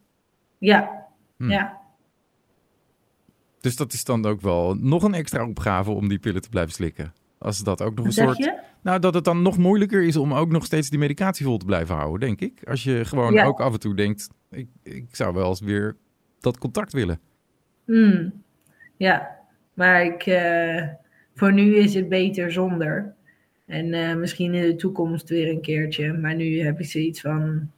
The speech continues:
Speaker 1: "Ik wil gewoon stabiel zijn en stabiel blijven."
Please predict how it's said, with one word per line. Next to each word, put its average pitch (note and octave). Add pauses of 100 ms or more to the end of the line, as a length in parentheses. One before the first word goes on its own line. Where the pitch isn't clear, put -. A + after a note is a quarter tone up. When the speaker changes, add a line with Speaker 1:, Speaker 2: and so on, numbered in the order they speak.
(140)
Speaker 1:
"Ik E3
wil E3
gewoon E3+
stabiel E3+
zijn D#3
en D#3
stabiel E3
blijven." D#3+